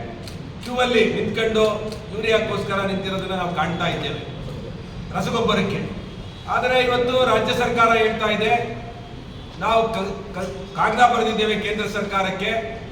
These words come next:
ಮಂತ್ರಿಗಳಿಗೆ ಕಾಗದ ಬರೆದಿದ್ದೇವೆ ಅಂತೇಳಿ. ಕೇಂದ್ರ ಸರ್ಕಾರ ಇವತ್ತು ಹೇಳಿದೆ, ನಾವು ಈಗಾಗಲೇ ಐದು ಲಕ್ಷ, ಐದು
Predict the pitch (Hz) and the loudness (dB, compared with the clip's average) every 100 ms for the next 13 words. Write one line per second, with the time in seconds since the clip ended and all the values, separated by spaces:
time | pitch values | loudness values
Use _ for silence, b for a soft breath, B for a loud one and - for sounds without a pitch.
0 | - 170 233 247 247 233 226 214 208 196 | -8 -4 -4 -2 0 2 2 2 2 2
1 | 202 190 190 180 180 175 170 170 - - | 0 0 0 0 0 -2 -2 -2 -4 -6
2 | - - - - 190 226 233 233 220 - | -8 -12 -12 -10 -6 -2 0 0 0 2
3 | 220 220 220 214 208 208 208 220 226 - | 2 4 4 2 0 0 2 2 0 -2
4 | 175 180 185 190 196 208 220 226 196 196 | -4 -4 -2 0 2 0 0 0 0 0
5 | 208 202 208 - - 220 170 - - - | -2 -2 -2 0 0 0 -4 -10 -12 -14
6 | - 202 233 | -6 -4 0